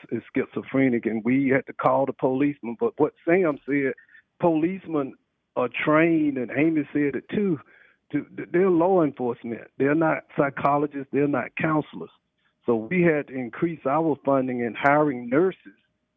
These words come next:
to go on those calls where people are having, uh, mental health episodes. Because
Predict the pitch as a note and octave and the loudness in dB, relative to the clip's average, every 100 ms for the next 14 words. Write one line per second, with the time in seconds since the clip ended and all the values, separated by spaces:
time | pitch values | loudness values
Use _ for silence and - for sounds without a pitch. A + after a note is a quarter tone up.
0 | _ _ - G2+ C3+ D#3+ D#3+ D3+ C#3+ C#3+ | _ _ -18 -4 0 2 0 -2 -6 -6
1 | C3 - D#3+ D3+ C#3 B2+ A#2 B2+ A#2 - | -6 -2 2 2 2 -4 -10 -8 -6 -6
2 | C#3+ C#3+ D#3 A2+ C3+ C3 B2+ A#2 - C3 | -8 -4 -4 -2 0 0 -2 -8 -8 -10
3 | - - _ C#3 D3 B2+ C#3+ B2+ - C3+ | -10 -16 _ 0 2 2 2 0 -2 -4
4 | C3+ B2 - A2+ - - _ _ _ _ | -4 -6 -6 -6 -10 -18 _ _ _ _
5 | _ _ B2 - C#3 C3+ | _ _ -6 2 4 4